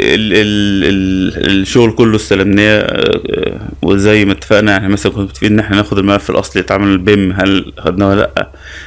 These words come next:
هل المشروع، هل تم زي ما احنا متفقين ولا فيه حاجة اكتر ولا في حاجة اقل؟ طبعًا اكتر او اقل مرفوض، لازم نفس اللي انا طلبته يبقى موجود.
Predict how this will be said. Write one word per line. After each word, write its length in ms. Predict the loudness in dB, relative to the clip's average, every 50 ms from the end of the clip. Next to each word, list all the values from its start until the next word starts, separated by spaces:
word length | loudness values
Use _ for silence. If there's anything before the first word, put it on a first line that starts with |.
| -20 -6 -2
هل 260 | 2 2 2 2 2
المشروع، 800 | 0 0 0 -2 -4 -8 -10 -6 -2 2 4 4 4 4 2 0
هل 80 | -2
تم 300 | 0 -2 0 0 0 0
زي 240 | 2 2 2 2 4
ما 80 | 2 0
احنا 140 | -2 -2
متفقين 420 | -6 -6 -8 -4 0 0 2 2 4
ولا 220 | 2 2 0 -2
فيه 360 | -2 0 0 2 2 2 0
حاجة 280 | 0 -2 -2 -2 -2 -2 -2
اكتر 340 | -2 -4 -2 -2 0 0 0
ولا 160 | 0 -2 -4
في 100 | -6 -4
حاجة 180 | -2 -2 0
اقل؟ 460 | 0 0 2 2 2 2 0 -2 -6 -10 -14 -20 -20 -20 -20 -20 -20 -20 -20 -4 0
طبعًا 300 | 2 4 4 4 2 0
اكتر 340 | -4 -4 -4 0 0 2 2
او 120 | 4 4
اقل 200 | 2 2 2 0
مرفوض، 460 | 0 0 -2 -4 -4 -2 -2 -2 0 0
لازم 380 | 0 2 2 2 2 0 -2 -2 -4 -6 -10 -16 -18 -18 -18 -4 -2
نفس 280 | 0 0 0 -2 -6 -6
اللي 360 | -4 -4 -2 0 0 2 2
انا 80 | 0 0
طلبته 480 | 0 0 -2 -2 -2 -2 0 0 0
يبقى 160 | 0 0 -2
موجود. 440 | -2 -2 -2 0 2 0 0 0 -6